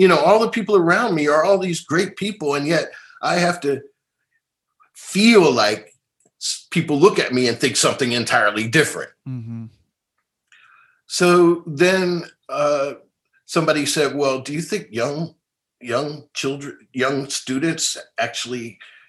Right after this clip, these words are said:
Speaker 1: carry this around with them?" And I'm like, "I, I think so." I hadn't really thought about it. And there was a funder in the room, and they said, "Well, I want you to explore that." Uh, and I began this years-long process of,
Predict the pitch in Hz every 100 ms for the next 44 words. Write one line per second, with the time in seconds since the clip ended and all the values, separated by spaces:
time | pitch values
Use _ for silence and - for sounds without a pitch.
0 | _ - 131 131 139 135 139 117 113 139
1 | 143 160 170 160 117 113 117 117 117 -
2 | - 92 92 - _ 82 85 - 147 160
3 | - 110 117 123 143 160 147 143 110 -
4 | 143 208 90 85 92 123 - _ _ -
5 | - - 139 165 170 160 156 147 - 147
6 | 156 139 123 101 101 117 139 120 123 131
7 | 127 127 113 127 127 127 127 - _ -
8 | 147 185 147 - 127 135 131 - 143 117
9 | 92 87 92 - _ - - - _ _
10 | - 120 117 113 - 123 127 135 131 135
11 | 131 131 127 - - - _ 127 120 139
12 | 123 120 123 127 160 - 127 110 - 117
13 | 117 - 104 98